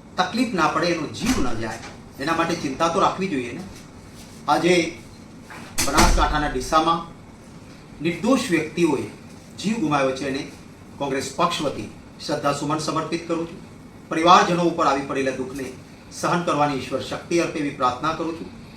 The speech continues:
આમાં કામ કરનારા લોકો બધા નાના નાના માણસો હોય છે, મજૂરી કરનાર લોકો હોય છે, કોઈ પણ રૂપિયા વળતર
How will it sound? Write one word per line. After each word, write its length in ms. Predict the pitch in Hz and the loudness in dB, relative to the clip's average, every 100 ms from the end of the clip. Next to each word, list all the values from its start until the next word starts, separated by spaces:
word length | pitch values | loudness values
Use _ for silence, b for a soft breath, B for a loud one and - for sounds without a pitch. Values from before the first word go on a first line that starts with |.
| - | -6
આમાં 200 | 220 247 | 2 6
કામ 220 | 202 226 | 8 8
કરનારા 280 | 233 247 240 | 8 6 4
લોકો 220 | 220 233 | 4 0
બધા 200 | 233 220 | -2 0
નાના 220 | 196 165 160 | 2 2 2
નાના 220 | 151 131 | 0 -2
માણસો 340 | 117 113 - | -4 -6 -10
હોય 100 | - | -14
છે, 240 | - - - - - - - - | -16 -18 -18 -18 -18 -20 -12 -4
મજૂરી 240 | 170 208 | 0 2
કરનાર 340 | 220 - 139 - | 2 2 2 0
લોકો 260 | - - | -4 -10
હોય 140 | - - | -12 -14
છે, 140 | - - - - - | -16 -20 -20 -20 0
કોઈ 200 | 233 254 | 2 6
પણ 160 | 254 220 | 6 6
રૂપિયા 520 | 196 196 226 226 214 | 4 4 8 10 10
વળતર 800 | 170 170 202 202 240 220 - | 8 6 4 6 6 6 2